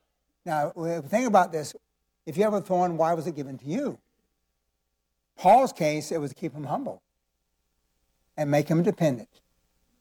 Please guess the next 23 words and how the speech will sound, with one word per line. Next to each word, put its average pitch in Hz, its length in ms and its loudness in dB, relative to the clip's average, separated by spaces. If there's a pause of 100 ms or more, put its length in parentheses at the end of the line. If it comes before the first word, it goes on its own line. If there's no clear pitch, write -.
(320)
and 120 180 0
keep - 220 0
him 143 140 0
weak. 127 300 -2 (1040)
So 180 140 0
how 233 200 8
was 269 100 8
Paul 240 300 6
able 240 260 2
to 220 60 0
live 277 160 6
with 165 140 2
it? 101 120 -12 (1160)
It's 160 140 -12
five 226 320 4
words, 180 540 -2
five 180 240 2
letters, 139 400 0 (100)
one 180 220 -2
word, 131 220 -4 (280)
grace. - 580 -8 (800)
God's 165 440 4
enabling 156 760 -2